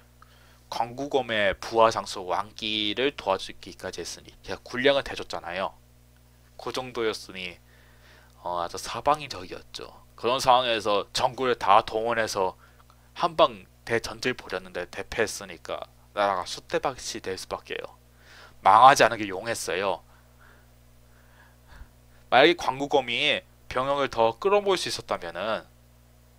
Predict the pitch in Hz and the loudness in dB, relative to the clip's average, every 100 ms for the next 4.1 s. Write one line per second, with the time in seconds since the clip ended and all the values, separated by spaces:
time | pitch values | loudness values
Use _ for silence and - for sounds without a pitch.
0 | - - 135 131 131 113 - - - - | -18 0 2 2 -2 -4 -8 -20 -20 -20
1 | _ _ - 131 - - 131 127 147 143 | _ _ -10 -10 -10 -6 -4 -4 -4 0
2 | 131 123 117 - _ _ - - - 117 | 4 4 2 -16 _ _ -16 -10 -8 -8
3 | 127 139 - 120 117 117 107 95 - 104 | -6 -6 -6 -8 -6 -6 -6 -8 0 0
4 | 101 | 0